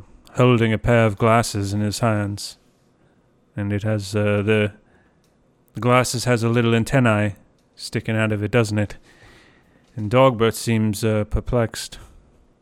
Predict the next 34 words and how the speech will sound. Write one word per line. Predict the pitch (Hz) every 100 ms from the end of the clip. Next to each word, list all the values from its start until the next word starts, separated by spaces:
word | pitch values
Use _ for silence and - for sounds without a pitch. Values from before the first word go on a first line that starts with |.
| _ _ _ _ _ _
Oh, | 110
I | 120 123
don't | 120
know. | 120 113 104
His, | 107 117 117 117 -
uh, | 117 110 107 107 - _ _ _ _ _
you | -
can't | 247
really | 233 208
tell | 147 165 151
what | 110 123 113
Dogbert's | 104 101 101 101 101 -
thinking | 107 101 101
there, | 101 95
can | - 117 104
you? | 95 - _ _ _ - _ _ _ _
I | 135
like | 143 143
to | 139
think | - 135 120
that | 117 117
Dogbert | 123 120 104 110 104
in, | 107 107
in | 113 123 123
all | 117 113
times | - 123 110 107 101
is, | 110 101 -
uh, | 107 104 92 _ _ _ _ _ _
in | - 110 104
a | 104 104 107
constant | - 120 113 - 113
state | - 113 104
of, | 110 98 98
uh, | 101 104 101